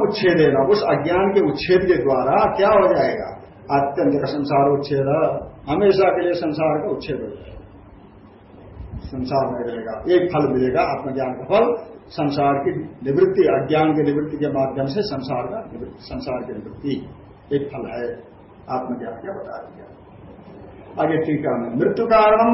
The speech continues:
आत्माज्ञानम उच्छेदकुम इच्छतः आत्मजिज्ञासा जायते इति उत्तम तदसम। पूर्ववादी की शंका है, महाराज, मृत्यु का कारण क्या है?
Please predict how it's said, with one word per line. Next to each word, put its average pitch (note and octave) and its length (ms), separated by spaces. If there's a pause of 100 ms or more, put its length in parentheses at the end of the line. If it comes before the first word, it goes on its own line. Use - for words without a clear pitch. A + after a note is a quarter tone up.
(160)
आत्माज्ञानम F#3 840
उच्छेदकुम F3+ 500
इच्छतः E3 480 (680)
आत्मजिज्ञासा F#3 920
जायते D#3+ 440
इति C#3+ 200
उत्तम F3 280
तदसम। - 440 (840)
पूर्ववादी G3 480
की G3 80
शंका D#3+ 380
है, C3 140 (680)
महाराज, A#2+ 360 (380)
मृत्यु G3+ 340
का - 200
कारण D#3+ 420 (300)
क्या F3 140
है? E3+ 160